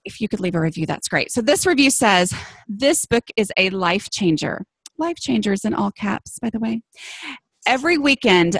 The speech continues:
my coworkers would ask me how I was going to spend my weekend, and I would have to groan and say, 'Clean.' I could never figure out how to keep our house manageable throughout the week, leading to a huge, dreadful project to clean up on the weekend.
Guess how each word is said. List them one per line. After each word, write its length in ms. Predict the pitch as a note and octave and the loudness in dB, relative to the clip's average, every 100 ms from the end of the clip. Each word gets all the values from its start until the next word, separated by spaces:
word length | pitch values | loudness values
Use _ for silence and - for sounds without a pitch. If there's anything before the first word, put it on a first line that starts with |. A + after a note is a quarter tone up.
| - | -2
my 300 | G#3+ G3+ A3+ | -2 2 0
coworkers 720 | - A#3 G#3+ F3 - D3 - | 0 0 2 2 2 -2 0
would 120 | G3+ - | -2 0
ask 300 | G#3 G#3+ - | 0 0 -2
me 140 | E3+ | 0
how 280 | E3 E3+ G3+ | 0 0 0
I 100 | A3+ | 0
was 140 | A3 - | -2 0
going 160 | G3+ | 0
to 80 | F#3+ | 0
spend 300 | - F#3 F3+ | 0 0 2
my 120 | E3 | 2
weekend, 540 | F3 F#3+ - - - - | 2 -2 -2 -6 -6 -4
and 120 | F3 | -4
I 200 | - E3+ | -2 -2
would 100 | A3 | 0
have 220 | B3 A3+ - | -2 -4 -4
to 80 | |
groan 500 | F#3 F#3 G3 G3+ F#3+ | -8 -4 0 2 0
and 220 | E3+ E3+ D#3+ | 0 0 0
say, 300 | F3+ D#3+ D3+ | 0 0 -2
'Clean.' 720 | - F3 G3 G3+ F#3 E3 C#3+ - - - - | -8 -4 0 0 2 2 0 -6 -16 -20 -6
I 80 | A3 | -2
could 200 | B3+ G3 | 0 0
never 500 | A3+ A3+ B3+ E4 F4+ | 2 4 4 4 2
figure 340 | - D#4 C#4 A#3+ | 2 0 2 4
out 220 | E3 - | 2 0
how 300 | - E3+ C4+ | 0 2 2
to 120 | - | 0
keep 220 | D#4 C#4+ | 0 2
our 140 | C4+ C4+ | 0 2
house 320 | B3+ A#3+ A3 | 0 -2 -2
manageable 560 | A3 C4 A#3 G#3 F#3 | 0 2 2 2 0
throughout 340 | - F#3 D#3+ - | 2 2 2 0
the 80 | B3+ | -6
week, 300 | F4 - _ - | -2 -2 _ -4
leading 280 | A3+ A3+ | -2 0
to 180 | - B3 | -2 -2
a 140 | A3 A3 | 0 -2
huge, 720 | - - A#3+ A#3 A3+ G#3+ A#3 - - _ _ | -4 -6 -2 0 -2 -2 -8 -14 -20 _ _
dreadful 760 | D#3 D3 E3 G#3 A3+ - A3 G#3+ - | -12 -4 0 0 0 -2 0 0 -4
project 640 | - F#3 G3 F#3 C3 - | -4 2 2 2 -2 -2
to 100 | F#3+ | -8
clean 260 | - G3 F3+ | -4 0 0
up 100 | E3 | 2
on 200 | F3 E3+ | 0 0
the 60 | D#3 | 0
weekend. 460 | E3 - C3 - | -4 -4 -6 -6